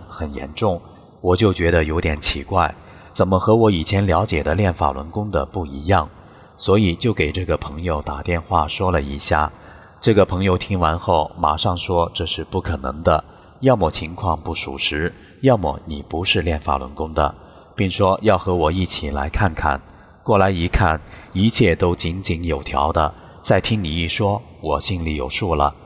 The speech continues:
但是我觉得你在事情的处理上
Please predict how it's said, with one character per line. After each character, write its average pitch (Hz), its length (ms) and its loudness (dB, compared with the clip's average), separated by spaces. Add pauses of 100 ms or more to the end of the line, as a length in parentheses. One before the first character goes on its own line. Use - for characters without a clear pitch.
(320)
但 107 140 2
是 101 140 0
我 82 160 2
觉 90 180 2
得 92 120 4
你 78 180 -4
在 98 180 2
事 - 160 0
情 90 180 -4
的 78 120 -2
处 95 240 -6
理 78 180 -2
上 78 320 2